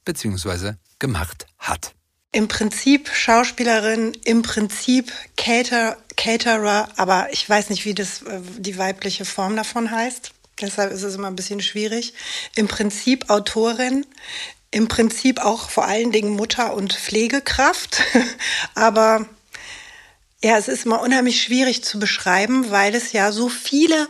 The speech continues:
Speaker 2: Bereiche gibt, in denen ich mich aufhalte, was ja auch wieder typisch ist für A D H S.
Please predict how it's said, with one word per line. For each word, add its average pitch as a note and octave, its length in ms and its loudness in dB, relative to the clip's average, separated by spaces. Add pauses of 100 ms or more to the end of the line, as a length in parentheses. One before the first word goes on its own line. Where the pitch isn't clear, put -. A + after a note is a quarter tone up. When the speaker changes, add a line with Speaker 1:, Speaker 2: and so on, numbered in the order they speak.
Speaker 2:
Bereiche C4 480 4
gibt, F3+ 280 -2
in F3+ 200 -4
denen E3+ 260 -6
ich - 400 -8
mich F#3 380 -4
aufhalte, F3+ 520 -6
was F#3+ 180 -4
ja G3 120 -4
auch F#3+ 120 -6
wieder A#3+ 220 -8
typisch G3+ 360 -6
ist F3 180 -8
für - 160 -8
A E3+ 120 -10
D E3 120 -10
H F3+ 140 -16
S. - 240 -14